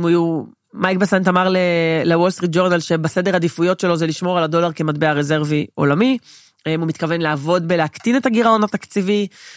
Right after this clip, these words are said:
שזה כמובן טוב, אה, מבחינת האינפלציה בארצות הברית, אה, וכמובן טוב מבחינת הגירעון, אה, רוצה להגדיל את תפוקת הנפט של ארצות הברית.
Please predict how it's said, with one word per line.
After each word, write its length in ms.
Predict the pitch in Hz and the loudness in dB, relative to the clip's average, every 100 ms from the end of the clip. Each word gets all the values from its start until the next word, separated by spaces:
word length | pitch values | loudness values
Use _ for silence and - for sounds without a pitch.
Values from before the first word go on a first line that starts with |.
| - | -12
שזה 200 | 160 151 | -8 -4
כמובן 500 | 165 156 160 175 175 - - _ - | -2 0 2 2 0 -6 -18 _ -4
טוב, 280 | 175 170 175 | 0 2 0
אה, 100 | 170 | 0
מבחינת 380 | 165 170 170 | -2 -2 0
האינפלציה 520 | 165 156 - 190 208 190 | 0 -2 0 0 0 0
בארצות 360 | 185 175 180 | 0 0 -4
הברית, 400 | 165 165 165 - - - _ 165 | -2 -2 -4 -8 -20 -20 _ -4
אה, 80 | 156 | -4
וכמובן 460 | 156 165 165 175 | -2 0 2 2
טוב 220 | 175 175 180 | 2 0 0
מבחינת 340 | - 160 165 | 0 -2 -2
הגירעון, 580 | 160 151 151 226 226 220 - - - | 0 0 2 2 2 -2 -10 -20 -6
אה, 120 | 160 156 | -4 -2
רוצה 220 | 156 185 | -2 0
להגדיל 320 | 175 160 170 | 0 2 0
את 60 | 170 | 0
תפוקת 300 | 151 165 151 | -2 -2 0
הנפט 260 | 165 226 | -2 -2
של 120 | 262 208 | 0 0
ארצות 240 | 202 196 | 0 -2
הברית. 380 | 175 180 170 | 0 0 -2